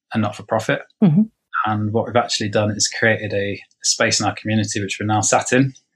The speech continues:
Speaker 1: Um,
Speaker 2: Shall I take a little, I'll take a little screenshot if you guys are happy with that. And then I can, yeah, make sure you smile. <laughs> And then I can, um,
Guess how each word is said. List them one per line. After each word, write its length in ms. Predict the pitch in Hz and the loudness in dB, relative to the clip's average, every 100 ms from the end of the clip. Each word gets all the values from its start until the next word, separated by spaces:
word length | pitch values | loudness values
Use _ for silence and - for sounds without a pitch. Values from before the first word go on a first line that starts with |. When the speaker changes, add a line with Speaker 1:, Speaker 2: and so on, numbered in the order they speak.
| 117 | -8
Speaker 1:
Um, 420 | 104 104 104 101 _ _ _ _ _ _ | -6 -4 -6 -8 _ _ _ _ _ _
Speaker 2:
Shall 140 | - 214 | 2 2
I 80 | |
take 240 | 269 240 226 | 4 2 4
a 60 | |
little, 200 | 240 - | 2 2
I'll 180 | - 240 | 2 2
take 200 | 247 262 | 2 0
a 60 | 254 | 2
little 180 | - 190 | 0 -2
screenshot 480 | - 240 214 170 | -4 -4 -4 -4
if 60 | 156 | -4
you 100 | 175 | -2
guys 160 | 165 156 | -4 -4
are 80 | |
happy 220 | 165 - 131 | -8 -10 -12
with 140 | 120 | -8
that. 180 | 123 - | -6 -6
And 120 | 147 | -6
then 120 | 156 | -6
I 100 | 156 | -8
can, 160 | 151 160 | -6 0
yeah, 140 | 160 | 2
make 200 | 170 202 | 2 0
sure 120 | 262 | 2
you 80 | 214 | 2
smile. 260 | 214 220 - | 4 2 4
<laughs> 880 | 254 247 285 - 294 - 453 294 208 | 2 4 2 2 -2 -2 -14 -12 -4
And 80 | 208 | -2
then 120 | 202 | 0
I 80 | 208 | -2
can, 400 | 226 190 185 - - | -4 -6 -8 -8 -4
um, 380 | 175 180 180 | -4 -4 -10